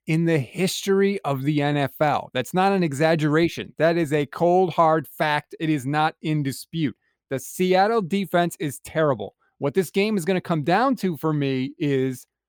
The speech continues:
there's gonna be opportunities for Jimmy Garoppolo to make big plays down the field.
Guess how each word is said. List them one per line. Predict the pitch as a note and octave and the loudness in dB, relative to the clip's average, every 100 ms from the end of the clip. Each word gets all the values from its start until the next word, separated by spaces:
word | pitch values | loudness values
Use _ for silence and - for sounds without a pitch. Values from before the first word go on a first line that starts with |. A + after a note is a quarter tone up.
| _ _ _ _ _ | _ _ _ _ _
there's | D3+ B2+ | 0 2
gonna | A#2+ B3 | 0 2
be | A#3 B3 G3 | 2 2 2
opportunities | G3 F3 - G3 E3 D3 - | 2 -2 0 2 2 0 -2
for | C#3 | -6
Jimmy | C3 D#3+ | -2 -2
Garoppolo | D3+ C#3+ C#3+ C#3 B2+ B2 | 0 2 2 0 -2 -2
to | B2 | -2
make | A#2+ A2+ A2 | -6 -8 -4
big | D3 D3 - | -2 -2 -4
plays | C#3+ C#3 C3+ A2+ | -2 -2 -2 -2
down | B2 A#2+ A#2 | -2 0 -2
the | A2 | -6
field. | - G#2+ F#2 | -6 -8 -8